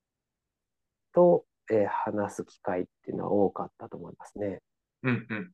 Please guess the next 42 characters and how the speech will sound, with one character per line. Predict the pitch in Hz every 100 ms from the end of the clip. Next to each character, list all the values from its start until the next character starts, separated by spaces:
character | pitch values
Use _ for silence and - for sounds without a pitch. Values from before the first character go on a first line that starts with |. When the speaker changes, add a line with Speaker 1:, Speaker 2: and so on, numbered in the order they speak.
| -
Speaker 2:
う |
ん。 | 98 90 - _ _
Speaker 1:
そ | -
れ | 156
こ | - 196
そ、 | 208 196 196 _
あ | -
の、 | 147 147 147
ち | 233
ょ |
っ | 240
と | 123
早 | 131 107 - _
く | 95
と | 92
い |
う | 92
か、 | - - _
さ | - 156
っ |
き | 107
の |
天 | 101 147 113
気 | 95
の | 95
話 | 95 -
で | -
結 | 131 127 -
婚 | 220 208 208 233 _ _ _ _ -
を | 214 226 - _ _ _ -
Speaker 2:
う | 143
ん。 |
Speaker 1:
メ | 131
ー |
カ | 135
ー |
の | 127 123
時 | 120 90
に | 85
し | -
て、 | - 117 95 - _ _ _ _ _ _ _ _ _ _ _ _ -
で、 | 147